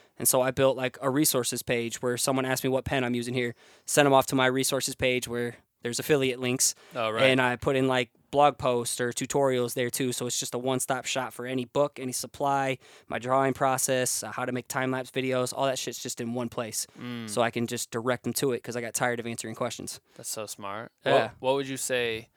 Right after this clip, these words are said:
Speaker 2: is, you know, you have a, you have your podcast, you, which you started to, how, how long have you had that?
Speaker 1: Uh, August last year, so August twenty sixteen.
Speaker 2: Damn.
Speaker 1: Yeah, a year and a half now.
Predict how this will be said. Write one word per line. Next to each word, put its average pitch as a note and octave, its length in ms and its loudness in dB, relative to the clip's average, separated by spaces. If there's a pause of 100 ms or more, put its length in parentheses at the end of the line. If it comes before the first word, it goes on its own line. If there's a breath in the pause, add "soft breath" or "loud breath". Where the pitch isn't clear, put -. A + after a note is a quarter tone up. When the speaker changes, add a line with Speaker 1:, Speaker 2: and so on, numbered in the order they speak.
(360)
Speaker 2:
is, A2+ 500 -4 (920)
you A#2+ 120 -4
know, A2 100 -4
you A2 180 -6
have A#2 260 2
a, A2 80 -4 (200)
you A#2 100 -6
have G#2+ 160 -4
your G#2+ 160 -8 (160)
podcast, B2 720 2 (180)
you, A2+ 260 -8
which A2+ 200 -8
you A#2 80 -10
started A2 540 0 (600)
to, - 180 -14
how, A#2+ 160 -4
how E3+ 140 -4
long B3+ 120 -10
have A3+ 100 -10
you F3 60 -2
had E3 140 -2
that? A#2+ 220 -6 (120)
Speaker 1:
Uh, A#2 360 -4 (140)
August C3 300 0
last B2+ 200 -2
year, C#3 160 -4
so A#2+ 300 -4 (200)
August B2+ 580 -6
twenty B2 220 -6
sixteen. C#3 500 -6 (120)
Speaker 2:
Damn. C3 380 -10 (200)
Speaker 1:
Yeah, C3 120 -4
a B2+ 40 -2
year B2+ 160 0
and C3+ 60 2
a C3 40 -2
half C#3 160 -4
now. A#2 160 -6